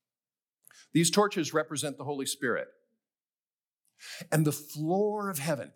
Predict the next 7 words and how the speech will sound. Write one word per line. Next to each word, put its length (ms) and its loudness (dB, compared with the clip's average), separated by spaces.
the 80 -2
floor 680 0
of 80 0
heaven 500 -6
appears 400 0
like 240 -8
glass 760 -8